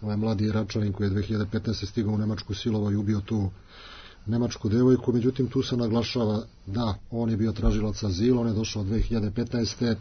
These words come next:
Strašno to jest, ali u zemlji od osamdeset ili sto miliona ljudi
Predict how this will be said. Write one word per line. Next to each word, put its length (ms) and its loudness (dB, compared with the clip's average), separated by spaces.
Strašno 480 -2
to 120 0
jest, 260 2
ali 120 0
u 40 2
zemlji 280 2
od 60 0
osamdeset 500 0
ili 100 2
sto 220 -2
miliona 380 2
ljudi 380 2